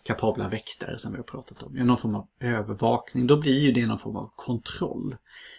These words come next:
Visserligen inte en inre kontroll som de kanske andra, eh, kontrollteorierna vi ska prata om här, men en yttre kontroll som på något sätt gör att vi avhåller oss eller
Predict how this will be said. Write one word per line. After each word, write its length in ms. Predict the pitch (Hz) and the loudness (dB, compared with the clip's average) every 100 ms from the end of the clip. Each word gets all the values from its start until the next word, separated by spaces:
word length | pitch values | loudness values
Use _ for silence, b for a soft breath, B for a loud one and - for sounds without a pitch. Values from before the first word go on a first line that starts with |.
| B B B _ _ _ | B B B _ _ _
Visserligen 600 | 127 123 - 240 180 135 | 0 2 4 4 6 6
inte 200 | 123 123 | 6 4
en 80 | 107 | 0
inre 400 | - 160 190 156 | 2 2 4 2
kontroll 580 | - 123 123 131 147 175 | 0 -6 -4 0 4 4
som 200 | - 120 | 4 2
de 320 | 113 113 107 - _ _ - | 4 2 0 -6 _ _ -4
kanske 360 | 131 120 - | 0 2 0
andra, 600 | - 151 202 165 120 120 | 0 2 4 2 2 0
eh, 560 | - _ - 120 113 113 - - | 0 _ -8 -6 -4 -6 -10 -10
kontrollteorierna 800 | - 123 127 120 120 110 - - | -4 -2 0 0 -2 -2 -2 -2
vi 80 | - | -4
ska 120 | - | -4
prata 280 | 123 113 113 | -6 -4 -6
om 60 | |
här, 140 | 110 120 B B B B - | -8 -10 B B B B 2
men 400 | 139 147 139 - | 6 8 6 2
en 380 | 139 131 139 120 - _ _ _ _ - | 2 4 4 2 -4 _ _ _ _ -6
yttre 480 | 196 - - 208 | -6 -6 -2 0
kontroll 580 | 180 170 147 - - - | 4 4 2 0 -4 -6
som 220 | - 127 | -4 -4
på 100 | - | -2
något 220 | 120 - - | -2 -2 -8
sätt 220 | 120 - - _ _ _ _ | -8 -10 -16 _ _ _ _
gör 460 | - 120 117 123 120 | 0 6 8 8 4
att 140 | 104 - | 0 -4
vi 220 | 117 - _ _ | -6 -6 _ _
avhåller 720 | 131 127 107 - 110 127 113 101 | 2 4 4 2 0 2 0 -4
oss 300 | - - 120 | -6 -8 -6
eller 160 | 107 | -8